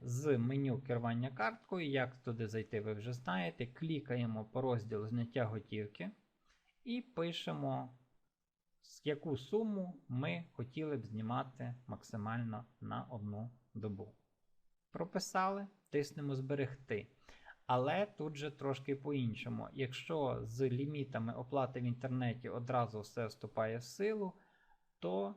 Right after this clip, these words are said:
зняття готівки буквально треба п'ять-десять хвилин почекати. Зазвичай раніше, і після того, як ви змінили ліміт, вам прийде сповіщення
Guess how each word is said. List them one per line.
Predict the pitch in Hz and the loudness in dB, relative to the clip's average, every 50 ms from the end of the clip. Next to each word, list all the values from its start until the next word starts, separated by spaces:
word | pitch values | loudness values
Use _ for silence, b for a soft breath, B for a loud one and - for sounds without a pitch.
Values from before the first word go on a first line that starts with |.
| - _ | -8 _
зняття | - 120 131 143 143 143 - 151 135 | -4 -2 -2 -2 -2 0 2 2 4
готівки | 123 120 127 127 127 - 190 196 196 190 190 - 170 156 | 4 4 2 0 -2 0 0 0 0 0 -2 -4 -4 -4
буквально | 139 135 139 143 - - 175 - 180 175 160 156 143 | -4 -4 -6 -8 -6 -4 -4 -2 -2 -2 -4 -4 -4
треба | - - 131 135 139 139 135 127 123 - | -4 -2 0 0 2 2 0 0 -2 -2
п'ять-десять | - - 135 135 123 120 117 117 - - - - | -2 0 0 0 2 0 -2 -2 -2 -4 -6 -6
хвилин | - - 107 110 107 107 | -6 -4 -4 -2 -4 -4
почекати. | - 95 95 - - - - - - - | -6 -10 -12 -8 -6 -6 -6 -4 -4 -4
Зазвичай | 120 127 135 139 160 160 - - 156 139 | -4 -2 -2 -2 -4 -4 -2 0 0 0
раніше, | 139 151 160 175 185 214 208 202 - 196 - - _ _ - | 0 0 0 0 0 0 0 0 -4 -8 -8 -10 _ _ -6
і | 165 147 151 160 170 190 226 233 - - - _ _ _ | -4 -4 -2 -2 -2 -2 -2 -4 -8 -16 -20 _ _ _
після | - 170 160 135 - - 139 | -4 -2 -2 -2 -2 -6 -4
того, | - - 156 139 135 135 | 2 4 4 6 6 4
як | 131 123 | 4 2
ви | 127 131 139 131 | 2 4 4 4
змінили | 117 113 120 123 123 123 127 127 120 110 113 | 4 4 4 4 4 4 4 4 2 0 0
ліміт, | 110 117 131 151 185 202 196 - | -2 -2 0 0 0 -2 -2 0
вам | 117 117 131 147 135 | 0 0 0 0 -2
прийде | - - 127 127 135 139 135 123 | -4 -2 0 0 0 0 0 -4
сповіщення | 127 - - - 143 139 139 131 123 131 - - 123 120 113 107 98 113 | -6 -6 -4 -2 0 2 2 2 0 -2 -4 -2 0 0 0 0 -2 -6